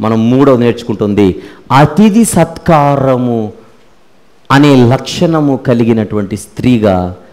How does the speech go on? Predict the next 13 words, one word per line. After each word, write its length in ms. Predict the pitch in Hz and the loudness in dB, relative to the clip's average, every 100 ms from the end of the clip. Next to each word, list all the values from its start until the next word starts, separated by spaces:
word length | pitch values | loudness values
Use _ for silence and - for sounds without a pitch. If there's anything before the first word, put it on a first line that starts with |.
| - - | -20 -6
ఈవిడ 300 | 101 113 101 95 90 87 - - - | 0 0 0 -2 -2 -8 -18 -20 -12
కనబడుతుంది. 500 | 104 85 82 - - _ - _ _ _ _ _ - _ _ _ _ _ _ _ _ _ _ _ _ _ _ _ _ _ _ _ _ - | -12 -12 -16 -20 -20 _ -20 _ _ _ _ _ -20 _ _ _ _ _ _ _ _ _ _ _ _ _ _ _ _ _ _ _ _ -4
నిజమైన 380 | 113 117 139 143 | -2 0 0 2
వాక్యపు 560 | 135 147 - 160 139 143 | 2 0 0 -2 0 2
విలువ 320 | 139 185 196 | 2 4 4
తెలుసు, 480 | 196 190 - 247 - - - - 110 | 4 0 -2 -6 -6 -20 -20 -10 -2
నిజమైన 560 | 127 107 131 127 120 | 0 2 0 2 0
సేవకుడిని 1200 | 110 - 107 110 123 131 - 135 135 135 160 208 - - | -2 -4 0 2 2 0 -2 -2 0 2 2 0 -2 -8
ఆవిడ 200 | 101 104 | -4 -4
గుర్తిస్తుంది. 600 | 104 92 110 - 107 147 | -4 -6 -8 -10 -6 -4
ఒక 60 | 214 | -2
భక్తురాలికి 760 | 175 - - 311 294 247 202 | -2 -4 -2 0 2 2 0
ఉండవలసిన, 600 | 208 196 180 165 175 143 | 0 2 0 -2 -2 -4